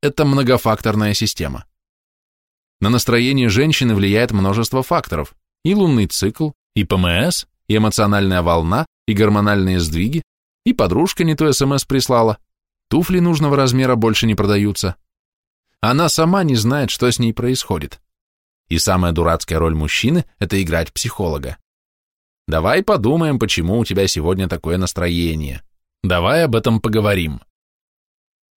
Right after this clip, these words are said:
Её это бесит, потому что она сама не понимает, что с ней происходит,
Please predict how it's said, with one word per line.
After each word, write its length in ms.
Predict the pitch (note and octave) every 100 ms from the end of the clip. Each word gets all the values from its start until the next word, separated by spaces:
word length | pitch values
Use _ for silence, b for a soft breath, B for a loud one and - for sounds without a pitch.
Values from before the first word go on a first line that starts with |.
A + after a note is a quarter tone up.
| _ -
Её 380 | E2 A2+ C#3
это 220 | D3 C3 A#2+
бесит, 440 | A2+ E3+ D3+ F#2
потому 260 | F#2+ G2+ A2
что 160 | A#2
она 160 | A2+ A#2
сама 300 | C3+ C#3 C#3+
не 100 | A#2+
понимает, 440 | G#2 G#2 A2 G#2+
что 160 | - G#2+
с 80 | G2
ней 120 | F2+
происходит, 600 | F#2 F#2 - F#3 A#2+ -